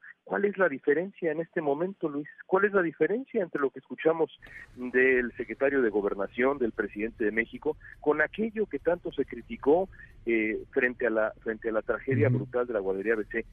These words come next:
Speaker 1: Yo no veo diferencias. Aún así creo que, bueno, el gobierno tiene la oportunidad de, eh,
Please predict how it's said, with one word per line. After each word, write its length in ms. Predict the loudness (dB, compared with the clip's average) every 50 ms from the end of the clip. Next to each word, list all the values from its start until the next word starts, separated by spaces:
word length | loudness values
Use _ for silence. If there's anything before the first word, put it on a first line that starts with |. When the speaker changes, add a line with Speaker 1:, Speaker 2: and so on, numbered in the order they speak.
| -20 -20 -20 -14 -4
Speaker 1:
Yo 160 | 0 2 2
no 220 | 2 2 2 2 4
veo 320 | 4 4 4 4 2 -2
diferencias. 680 | -8 -10 -8 -6 -2 -2 -2 -2 -2 -6 -10 -12 -12 -12 -14 -20 -20 _ -8
Aún 180 | -4 -2 0 0
así 200 | -2 -2 -4 -8
creo 280 | -4 -2 0 0 0 -2
que, 120 | -2 -4
bueno, 200 | -4 -4 -4 -6
el 80 | -4 -4
gobierno 460 | -2 -2 -2 0 0 0 0 -2 -6 -4
tiene 300 | -2 0 0 2 2 0
la 100 | 0 0
oportunidad 680 | -2 -2 -4 -6 -6 -8 -6 -4 0 0 0 0 -2 -6 -12 -20 -20 -20 -20 -20 -8
de, 380 | -2 2 4 4 4 2 0 -4 _ -12
eh, 200 | -10 -10 -8